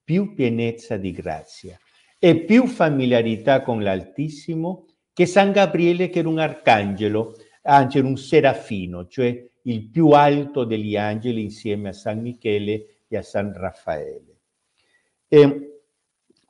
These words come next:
lei, dice San Tommaso, aveva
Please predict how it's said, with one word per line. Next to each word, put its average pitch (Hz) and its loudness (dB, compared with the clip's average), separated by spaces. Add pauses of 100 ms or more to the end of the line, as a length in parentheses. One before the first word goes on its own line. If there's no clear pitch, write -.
(680)
lei, 233 6
dice 120 -4
San 110 -8
Tommaso, 156 -2
aveva 208 6